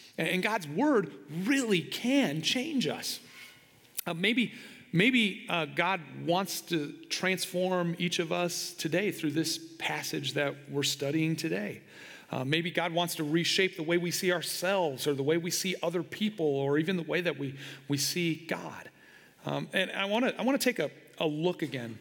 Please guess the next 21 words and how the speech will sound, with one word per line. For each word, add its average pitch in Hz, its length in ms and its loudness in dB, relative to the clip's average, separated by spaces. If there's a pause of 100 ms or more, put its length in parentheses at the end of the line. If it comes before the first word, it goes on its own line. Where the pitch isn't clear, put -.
and 160 120 -2
dive 175 180 0
just 175 160 -4
a 156 60 2
little 175 300 0
bit 143 200 0
deeper 139 380 -2 (760)
and, 131 340 -4 (880)
and, 160 160 0
and 160 160 -2
let 233 120 -2
God 180 220 -2
transform 160 640 -2
us 135 160 -2
as 139 160 -2
we 147 360 0
explore 143 680 0 (240)
the 131 60 -6
very 170 240 0
last 156 300 -6
verse 107 460 -6